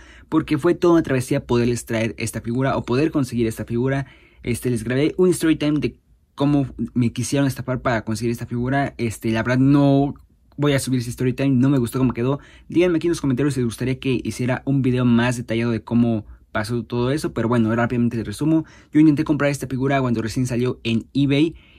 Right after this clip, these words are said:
y resulta que el, el vendedor pues no era confiable, re-, empezó a recibir como que varios reportes de que había estafado mucha gente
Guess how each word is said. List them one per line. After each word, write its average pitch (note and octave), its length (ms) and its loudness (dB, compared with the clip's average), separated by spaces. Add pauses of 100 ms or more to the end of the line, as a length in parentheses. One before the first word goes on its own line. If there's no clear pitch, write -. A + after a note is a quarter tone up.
(140)
y D#3+ 100 4
resulta E3+ 340 0
que C3+ 200 0
el, B2 380 0
el B2+ 100 0
vendedor C3 300 2
pues A#2 160 -2
no A#2+ 100 2
era B2 140 0
confiable, C3+ 460 -2
re-, A#2 160 -4
empezó A#2 280 -2
a A#2+ 40 -2
recibir A#2+ 260 -4
como A2 200 -2
que A2 100 -6
varios A2+ 440 -2
reportes A2+ 520 -6
de G#2+ 80 -8
que G#2+ 200 -4
había G2+ 200 -6
estafado A#2 340 -6
mucha C3 320 0
gente C3 380 0